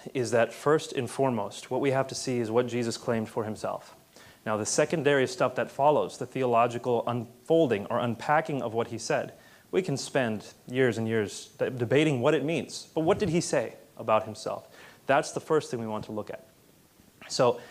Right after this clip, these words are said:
again, that's a historical perspective. Theologians argue all day long, back and forth, back and forth. You know, theologians argue all the time, and I just sit back and watch and smile because you can't really prove it one way or another. But when it comes to historical events, we can show with relative degrees of certainty, if the evidence is good, if the records are good,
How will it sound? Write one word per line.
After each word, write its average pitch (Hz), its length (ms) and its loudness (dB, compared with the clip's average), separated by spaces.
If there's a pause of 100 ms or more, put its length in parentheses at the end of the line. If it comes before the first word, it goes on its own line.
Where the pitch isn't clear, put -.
(140)
again, 135 220 4
that's 127 160 0
a 170 40 8
historical 165 480 2
perspective. 123 480 -4
Theologians 220 540 4
argue 160 400 4
all 160 180 6
day 143 140 6
long, 135 320 2
back 120 180 2
and 113 100 -4
forth, - 300 -2
back 120 200 0
and 110 60 -10
forth. 110 320 -6
You 113 100 -4
know, 113 140 -2
theologians 123 540 -2
argue 113 260 2
all 110 100 -2
the 110 60 -4
time, 139 320 -2 (400)
and 113 260 2
I 117 120 2
just - 420 -8
sit 123 140 -2
back 107 220 2
and 107 120 -6
watch 104 200 -2
and - 100 -10
smile 113 420 2
because 113 280 -6
you 117 80 -6
can't 131 200 -4
really 120 140 0
prove 202 280 6
it 139 100 4
one 135 160 0
way 123 80 0
or 117 40 0
another. 123 380 -2 (560)
But 135 100 6
when 143 120 4
it 127 80 -2
comes 180 240 0
to 160 80 2
historical 190 600 4
events, 98 400 -4
we 139 220 -2
can 160 160 -2
show 151 280 4
with 143 180 2
relative 165 340 2
degrees 185 260 4
of 175 80 -2
certainty, 127 520 -2
if - 180 -6
the - 140 2
evidence 139 360 0
is 135 120 -4
good, 123 240 2
if 180 80 -4
the 135 80 -4
records 113 340 0
are 113 100 -2
good, 107 260 -2